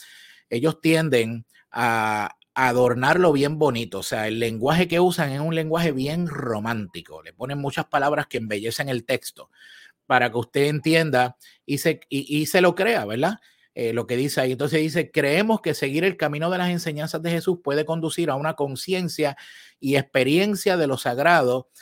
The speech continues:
y a la unidad total de la vida". O sea, ya del saque, lo que ellos están diciendo aquí es que seguir el camino y las enseñanzas de Jesús, escuche esto, lo primero que yo quiero que usted sepa,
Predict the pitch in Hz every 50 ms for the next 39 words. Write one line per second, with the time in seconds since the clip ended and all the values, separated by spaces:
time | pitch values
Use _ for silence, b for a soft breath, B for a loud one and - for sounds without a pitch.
0 | B B B B - 127 123 123 127 123 123 123 127 135 147 - 165 151 160 165
1 | 175 175 165 139 123 113 127 131 123 113 110 - - 135 123 117 139 151 185 208
2 | 214 202 190 190 175 - - - 190 165 - - 127 120 120 110 120 127 143 165
3 | 175 170 175 170 160 160 156 147 - 156 160 160 160 147 - _ 165 170 160 156
4 | 165 170 - - 135 120 - - 117 113 120 139 156 185 196 190 - - 175 165
5 | 143 143 143 135 117 101 101 104 110 - _ b b b b b b b b b
6 | - 135 143 143 135 127 147 175 202 202 175 - 185 170 151 147 147 147 151 147
7 | 143 - 156 143 139 127 139 139 131 139 127 123 - - 143 117 107 107 104 -
8 | 101 - - 156 156 - 185 143 113 107 - _ 104 98 104 113 101 - 127 139
9 | 185 220 202 180 175 151 147 - 160 156 156 143 147 143 - 135 - - 101 -
10 | 82 85